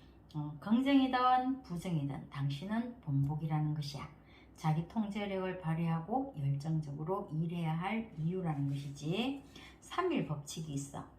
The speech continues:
삼일마다 측정이 가능한 구체적인 결과를 내므로써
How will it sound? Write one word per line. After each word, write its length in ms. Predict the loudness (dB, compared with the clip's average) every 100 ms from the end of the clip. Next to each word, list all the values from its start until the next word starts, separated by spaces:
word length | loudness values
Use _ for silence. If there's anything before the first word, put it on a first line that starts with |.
| -20 -20 -6
삼일마다 840 | 2 2 4 2 2 2 0 0
측정이 600 | -8 -10 -6 0 2 2
가능한 640 | 0 -2 -2 -2 -2 -4 -8 -12
구체적인 680 | -6 -6 -4 -4 -2 -2 -2
결과를 600 | -2 -2 0 -2 0 2
내므로써 640 | 2 0 -2 -4 -6 -10